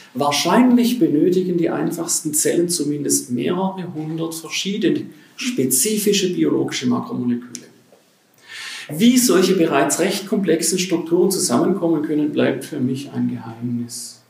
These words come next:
Das hat er vor zwanzig Jahren gesagt. Heute können wir das viel besser begründen als Werner Arber damals. Mit ganzen Genomsequenzen können wir das belegen. Also es ist ein Geheimnis. Und jetzt fährt Werner Arber fort und sagt,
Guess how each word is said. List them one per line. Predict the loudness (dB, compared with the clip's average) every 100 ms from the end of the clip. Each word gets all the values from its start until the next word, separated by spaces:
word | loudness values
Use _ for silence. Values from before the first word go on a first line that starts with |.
| _ _ _ _ -20 -20 -20 -20 -14
Das | 0
hat | 2
er | 2
vor | 2 2 2
zwanzig | 0 -2 -4 -4
Jahren | -4 -2 -4
gesagt. | -4 -4 -4 4
Heute | 4 4
können | 2 0
wir | 2
das | 2 0
viel | -4 -6 0 2
besser | 2 0
begründen | -2 -4 0 2 2
als | 0 -2 0
Werner | 0 0
Arber | -2 -2
damals. | -2 -4 -6 -6 -8
Mit | -4
ganzen | 0 0 0
Genomsequenzen | 0 2 2 0 -2 -2 -2 -2 -6
können | -8
wir | -6
das | -8
belegen. | -10 -10 -8 -8 -8 -10 -14 -20 -14 -2
Also | 0
es | 2
ist | 0
ein | 0
Geheimnis. | -2 -2 -2 -2 -4 -6 -8 _ _ _ _ -20 -20 -20 -8
Und | -2 0
jetzt | 0 0
fährt | 0 0
Werner | 2 2
Arber | 2 0 0 0
fort | -2 -2
und | -2
sagt, | 0 0 -2